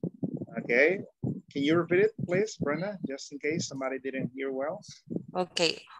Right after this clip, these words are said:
Speaker 2: Wouldn't it be better to revise the manual before printing?
Speaker 1: Okay, that's correct.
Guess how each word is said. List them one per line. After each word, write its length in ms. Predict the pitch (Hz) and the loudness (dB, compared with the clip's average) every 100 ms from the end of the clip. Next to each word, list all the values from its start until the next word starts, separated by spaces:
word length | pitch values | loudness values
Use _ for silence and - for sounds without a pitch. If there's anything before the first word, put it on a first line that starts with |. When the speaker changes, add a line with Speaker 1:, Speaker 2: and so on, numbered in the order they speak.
| - | -12
Speaker 2:
Wouldn't 400 | 175 180 226 254 | 0 6 8 8
it 260 | 240 240 165 | 4 0 -2
be 140 | 202 202 170 | 0 0 4
better 560 | 175 180 165 165 240 - _ - | 8 8 8 4 2 -6 _ -6
to 80 | |
revise 440 | 180 185 170 180 180 | 0 4 6 6 4
the 100 | 175 | 0
manual 460 | 165 170 190 208 | 0 0 2 2
before 400 | 202 175 - 170 165 | 2 -2 0 -2 -2
printing? 540 | - 165 165 196 240 269 _ _ _ _ _ _ _ _ _ _ _ _ _ _ _ _ _ _ _ _ _ _ _ _ - _ _ _ _ _ _ _ _ _ _ _ _ _ _ _ - | 0 0 0 -2 -2 -8 _ _ _ _ _ _ _ _ _ _ _ _ _ _ _ _ _ _ _ _ _ _ _ _ -20 _ _ _ _ _ _ _ _ _ _ _ _ _ _ _ 2
Speaker 1:
Okay, 360 | 180 151 110 - | 6 6 4 2
that's 380 | 120 160 165 - | 2 2 2 2
correct. 600 | - 160 131 104 - | 2 4 4 4 -4